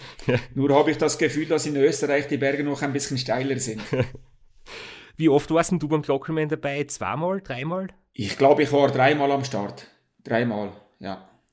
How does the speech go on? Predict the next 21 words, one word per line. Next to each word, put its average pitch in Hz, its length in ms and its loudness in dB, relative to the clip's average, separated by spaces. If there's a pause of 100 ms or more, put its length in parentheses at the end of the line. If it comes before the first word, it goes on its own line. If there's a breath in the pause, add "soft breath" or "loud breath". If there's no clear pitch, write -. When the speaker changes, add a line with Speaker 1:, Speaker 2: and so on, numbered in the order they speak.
Speaker 1:
Und 131 240 -4
viel 170 240 -2
andere 147 260 2
Platzierungen 165 640 0
als 139 240 -2
Platz 143 240 -2
eins 127 360 -2
hat's 170 200 -6
nicht 160 180 -4
gegeben, 120 260 -2
oder? 131 320 -2 (120)
Speaker 2:
Nein, 113 540 2
ich 151 200 -4
hab - 340 -4 (120)
jedes 143 320 2
Mal 139 160 -2
gewonnen, 120 380 -6
ja. 104 160 -6
Speaker 1:
Ja. 113 300 -2 (220)
Speaker 2:
<laughs> - 520 0
Ja. 120 180 -4